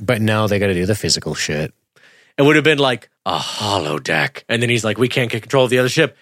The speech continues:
Speaker 2: No! And that's the last you see of them. They're just done.
Speaker 1: Yep. And they win.
Speaker 2: And they fucking
Speaker 1: And then
Speaker 2: win.
Speaker 1: there's a captain's
Speaker 2: And you,
Speaker 1: log.
Speaker 2: you would hear some passing dialogue from, like, Riker. He's like,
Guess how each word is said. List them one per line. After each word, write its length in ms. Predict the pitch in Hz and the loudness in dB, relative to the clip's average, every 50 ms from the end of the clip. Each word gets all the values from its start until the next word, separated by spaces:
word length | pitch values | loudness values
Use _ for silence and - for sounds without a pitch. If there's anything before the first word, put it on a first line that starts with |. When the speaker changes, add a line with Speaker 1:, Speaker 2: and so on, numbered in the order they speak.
| _ _ - | _ _ -2
Speaker 2:
No! 1200 | 285 330 320 320 320 311 311 302 294 294 294 285 277 277 269 269 269 262 262 262 254 247 233 220 180 | 0 2 4 4 4 4 4 4 4 4 4 4 4 4 4 4 4 4 4 4 6 6 6 4 4
And 100 | 151 147 | 2 0
that's 140 | 147 139 - | -2 -2 0
the 100 | 139 135 | 0 2
last 320 | 127 123 117 113 110 - | 2 2 2 0 -2 -4
you 60 | 113 | -6
see 160 | 104 - 104 | -4 -2 -2
of 100 | 92 85 | -2 -2
them. 140 | 82 82 80 | -2 -4 -2
They're 120 | 85 95 92 | -2 -2 -2
just 160 | 87 85 - | -2 -4 -4
done. 260 | 90 78 - - - _ _ - | -4 -4 -4 -6 -14 _ _ -2
Speaker 1:
Yep. 260 | 123 120 139 107 - _ _ _ _ _ | 2 2 2 2 0 _ _ _ _ _
And 120 | 101 95 101 | -2 0 2
they 100 | 104 101 | 2 2
win. 320 | 101 117 117 95 80 73 - _ _ _ - | 2 2 0 0 -2 -6 -12 _ _ _ -8
Speaker 2:
And 160 | 85 82 76 73 | -8 -6 -4 -4
they 120 | 78 95 | -6 -6
fucking 340 | 104 - 120 127 127 - - | -4 -4 -4 -4 -2 -2 0
Speaker 1:
And 60 | 104 | 0
then 80 | 104 101 | 2 2
Speaker 2:
win. 40 | 101 | 2
Speaker 1:
there's 160 | 98 98 95 | 2 0 0
a 60 | 92 | -2
captain's 380 | - 104 101 95 - - 131 143 | -2 -2 -2 -2 -2 0 0 2
Speaker 2:
And 40 | 165 | 4
you, 100 | 170 - | 4 4
Speaker 1:
log. 140 | - - 160 | 4 2 2
Speaker 2:
you 40 | 175 175 | 4 2
would 100 | 165 143 | 4 4
hear 120 | 160 160 | 2 0
some 220 | 139 - 170 151 135 | 0 0 -2 -4 -4
passing 400 | - 151 143 143 135 - 147 135 | -2 -2 -2 -2 -2 -4 -4 -2
dialogue 580 | 120 123 117 120 123 120 120 117 117 120 117 - | 0 2 2 2 2 2 2 2 2 2 0 -2
from, 180 | - 117 117 | -6 -6 -4
like, 140 | 110 107 101 98 | -2 -2 -2 0
Riker. 300 | 101 107 110 104 110 104 | 0 0 0 2 2 2
He's 140 | 98 92 | 2 2
like, 180 | 98 92 87 | 0 -2 -2